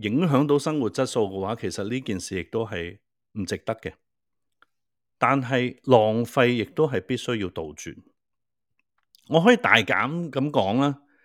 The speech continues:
每個人、每個家庭其實都有好多好多嘅浪費。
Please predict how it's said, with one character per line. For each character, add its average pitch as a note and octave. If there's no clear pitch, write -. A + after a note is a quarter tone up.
每 C3
個 G3
人、 C3+
每 B2
個 E3+
家 E3+
庭 F2+
其 G#2+
實 A#2
都 D#3+
有 A#2+
好 A2
多 D3
好 G#2+
多 A#2
嘅 G#2+
浪 E2+
費。 E2